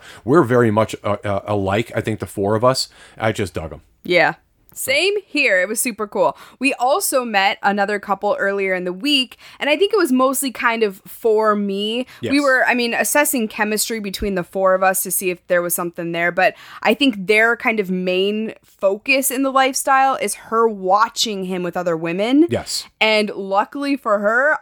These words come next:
Speaker 2: I am really <laughs> into him. I think he's really hot. So I'm going to see them tonight completely by myself.
Speaker 1: Yes, just part of our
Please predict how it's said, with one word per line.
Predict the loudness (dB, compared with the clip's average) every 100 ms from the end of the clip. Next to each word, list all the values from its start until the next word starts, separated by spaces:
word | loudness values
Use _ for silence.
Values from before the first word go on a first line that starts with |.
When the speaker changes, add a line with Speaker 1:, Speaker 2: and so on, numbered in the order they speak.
| 0
Speaker 2:
I | 0 0
am | -2 -4 -6
really | -4 0 2
<laughs> | 2
into | 2 2
him. | 2 0
I | -2
think | -4 -8
he's | -6
really | -2 -2
hot. | 0 0 0 -4 -14 -18 -18
So | -6 0 2 0 0
I'm | 0 2 2
going | 2 2
to | 2
see | 2 2
them | 2 0
tonight | 0 0 0
completely | 0 -2 -2 -4 -2 0 0
by | 2 0
myself. | 0 0 0 0 -2 -10 -8
Speaker 1:
Yes, | 0 0 0
just | -8 -6
part | 0 2
of | 2 -4
our | -4 2 2